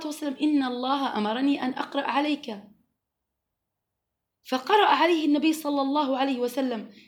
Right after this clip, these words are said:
"لم يكن الذين كفروا"، وبكى من هذا الفرح. هذه ليست خاصة بأبي يا حبيبتي،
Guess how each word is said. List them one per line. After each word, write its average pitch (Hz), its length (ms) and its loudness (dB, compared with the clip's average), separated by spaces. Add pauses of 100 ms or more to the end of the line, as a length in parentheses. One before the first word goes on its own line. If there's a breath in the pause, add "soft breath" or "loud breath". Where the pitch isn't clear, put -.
"لم 262 200 2
يكن 294 340 0
الذين 247 380 -2
كفروا"، 226 440 -6 (1120)
وبكى 285 720 2
من 302 160 4
هذا 285 240 2
الفرح. - 640 -4 (360)
هذه 370 400 4
ليست 381 280 -2
خاصة 330 420 -6
بأبي 254 440 -2
يا 226 60 -2
حبيبتي، - 680 -10